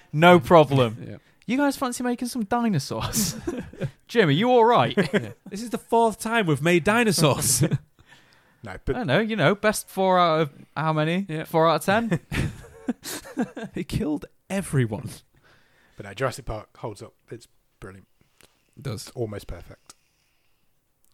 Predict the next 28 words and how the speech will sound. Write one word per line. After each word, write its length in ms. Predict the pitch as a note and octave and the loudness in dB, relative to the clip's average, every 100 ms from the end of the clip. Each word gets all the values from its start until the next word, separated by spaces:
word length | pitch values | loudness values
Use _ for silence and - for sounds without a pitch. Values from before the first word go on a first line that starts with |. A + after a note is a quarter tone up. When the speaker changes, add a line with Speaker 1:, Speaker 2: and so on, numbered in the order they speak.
| _ _ _ _ _ _ | _ _ _ _ _ _
Speaker 2:
A 80 | C3+ | -14
very 460 | C3 F3+ G3 G3 E3 | -8 -4 -4 -6 -8
low 520 | D3 D#3+ E3 D#3 - - _ _ _ - | -2 0 2 0 -2 -10 _ _ _ -14
rated 460 | F#2 D3 D3+ C#3 | -4 -2 -2 -6
film 400 | - C#3+ C#3+ C#3 | -8 -4 -2 -2
for 220 | B2+ C#3+ C3+ | -2 -2 -2
Samuel 360 | D3 D#3+ D3+ | -2 -2 -2
Jackson, 440 | D#3 D#3 - A#2 G#2 | -2 -6 -8 -10 -4
who 140 | A#2 | -4
dies 340 | A2+ B2+ C3 B2+ | -2 -2 -2 -4
off 160 | C3+ - | -10 -12
screen. 460 | - C#3+ C#3+ D#3+ - | -10 -6 0 -2 -2
Speaker 3:
<laughs> 60 | _ _ | _ _
Speaker 2:
And 140 | - B2+ | -8 -2
I 80 | D3 | 0
only 200 | D#3 D3 | 0 0
just 180 | C#3+ | 0
realised 320 | D3+ D3 C#3 C3+ | 0 0 -2 -2
this 200 | D#3 - | -4 -2
year 200 | D#3 B2+ | -4 -4
that 100 | F#2+ | -6
that 180 | B2 | -6
is 100 | C3 | -6
his 220 | - C#3+ B2+ | -2 0 0
severed 320 | - C3 B2+ | -2 -2 0
arm. 320 | C3 C3+ G2+ - _ _ _ D#3 | 0 -2 -6 -14 _ _ _ -8
Speaker 3:
Oh, 160 | F3 | -6
yeah. 380 | G3+ A3+ C4+ - | -4 -6 -8 -12